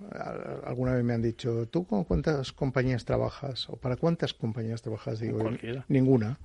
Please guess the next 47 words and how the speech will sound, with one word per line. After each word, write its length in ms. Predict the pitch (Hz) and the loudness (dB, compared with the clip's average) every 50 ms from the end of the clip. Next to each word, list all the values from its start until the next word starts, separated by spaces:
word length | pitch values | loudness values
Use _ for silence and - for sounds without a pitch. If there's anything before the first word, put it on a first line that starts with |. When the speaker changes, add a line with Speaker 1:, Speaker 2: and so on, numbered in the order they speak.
| - | -4
Speaker 2:
Con 120 | - 135 131 | 0 2 2
ninguna, 400 | 131 135 139 160 175 160 127 - | 2 4 6 6 6 6 4 2
por 80 | - | 0
una 100 | 113 107 104 | -2 -4 -2
parte, 200 | - - - 139 | -4 -2 2 2
Speaker 1:
Ninguna, 300 | 131 131 139 143 143 139 | 4 6 8 8 8 8
Speaker 2:
sí, 40 | 139 | 6
sí. 40 | |
Speaker 1:
porque 220 | 139 170 - - 120 | 6 4 4 4 4
yo 120 | 113 110 | 4 4
no 140 | 110 120 127 | 2 0 4
puedo 300 | - 175 180 180 - 220 | 6 6 6 6 4 0
trabajar 520 | - 117 117 123 - - - - 127 131 135 - - - - - _ - | 0 0 0 0 -2 -2 0 0 -2 -2 -2 -8 -18 -20 -20 -20 _ 2
para 380 | 143 123 117 120 113 117 - - - | 4 4 4 2 -2 -4 -6 -6 -4
ninguna 320 | - 127 117 123 117 113 | -2 0 0 0 0 0
compañía 400 | 110 - 113 107 120 117 117 120 | 0 -2 -2 -2 -2 -4 -4 -4
de 60 | 120 | -6
seguros. 400 | 120 - 123 120 120 117 123 113 - | -6 -6 -6 -6 -4 -6 -4 -2 0
Speaker 2:
Ah, 140 | 135 135 131 | 0 0 2
está 160 | - - 151 | 4 6 6
bien, 160 | 139 123 113 | 6 4 2
o 40 | 120 | 2
sea, 220 | - 147 131 131 - - - - | 2 2 2 2 -2 -8 6 12
para 400 | 196 190 208 226 254 254 - - - | 12 12 12 12 12 10 8 4 -2
ninguna, 560 | - 135 143 139 135 131 131 135 139 135 143 147 | -2 0 2 4 4 6 8 10 10 10 10 10
Speaker 1:
No, 40 | 143 | 10
Speaker 2:
evidentemente. 600 | 123 117 123 120 - - - - 123 127 135 135 | 8 6 4 0 -2 -4 0 2 4 6 6 6
Speaker 1:
no, 120 | 120 113 113 | 4 4 2
nunca, 480 | 113 117 143 165 160 123 - 139 120 | 4 6 6 6 6 4 2 2 0
jamás. 520 | 113 - - 131 131 131 123 113 110 - - | 2 2 2 4 4 4 4 2 0 -2 0
Y 40 | - | 4
Speaker 2:
La 80 | - | 6
Speaker 1:
además 160 | 160 156 143 160 | 8 10 10 10
Speaker 2:
cuestión 220 | 156 214 214 214 | 10 8 6 6
distinta 280 | 220 190 165 180 190 220 | 6 4 4 4 4 2
es 80 | - | 4
que 100 | - 156 | 2 0
ofrezcas 560 | 131 - - 139 160 165 - - - 190 175 | 0 0 4 4 4 4 4 2 2 2 2
servicios, 680 | - - 196 190 226 294 269 - - 294 302 370 - - - - - - - - - - - | 4 2 2 4 4 2 0 0 0 0 0 0 -2 -4 -10 -12 -12 -12 -12 -14 -16 -8 -2
eh, 560 | - 151 156 151 147 139 143 143 139 143 143 | 0 2 4 4 4 4 4 6 6 4 4
eh, 20 | - | 2
¿no? 320 | 127 147 202 262 - - - | 4 4 4 4 4 2 4
Speaker 1:
No, 240 | 165 175 240 285 262 | 6 8 8 8 8
yo 140 | 202 196 226 | 8 8 8
lo 60 | 240 | 8
que 60 | - | 8
Speaker 2:
Acláralo, 260 | - 226 180 202 214 | 10 12 12 12 12